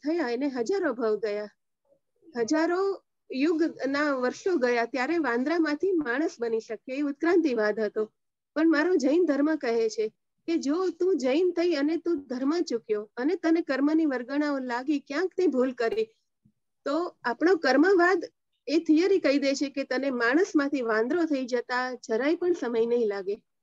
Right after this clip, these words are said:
એ સતત સજાગતા જો મનમાં રહેશે કે આ કર્મ મને આ રીતે હેરાન કરી નાખશે,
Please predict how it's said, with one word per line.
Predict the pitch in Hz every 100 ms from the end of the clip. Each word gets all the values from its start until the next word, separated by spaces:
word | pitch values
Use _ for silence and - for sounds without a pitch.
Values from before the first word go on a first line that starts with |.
| _ _ _ _ _ -
એ | 330
સતત | - 254 294 370 -
સજાગતા | 254 233 302 294 359
જો | 339 370
મનમાં | 294 269 269 247
રહેશે | 233 240 254
કે | 254 262
આ | 262
કર્મ | 330 269 262 254
મને | 247 233 254 262 -
આ | 226
રીતે | 311 302 320
હેરાન | 233 247 285
કરી | 285 233 233
નાખશે, | 233 220 - 226